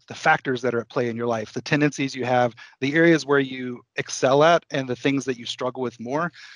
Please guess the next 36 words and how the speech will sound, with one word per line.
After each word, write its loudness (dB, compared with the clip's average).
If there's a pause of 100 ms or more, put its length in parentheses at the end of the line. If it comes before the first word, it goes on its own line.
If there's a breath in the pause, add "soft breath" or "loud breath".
(120)
you -12
can 0
start 4
adjusting, 0 (720)
uh, -2 (120)
where 4
you -2
put -4
your -8
time 0
and 0
effort 2
and -10 (380)
setting 0
yourself -6
up -12
for -14
success. -10
Making -2
decisions -4
ahead -4
of 2
time -2 (260 loud breath)
if -4
you -8
know -2
that -2 (500)
making -4
the 0
right 0
decision -2
in -2
the -6
moment -6
might -2
be -6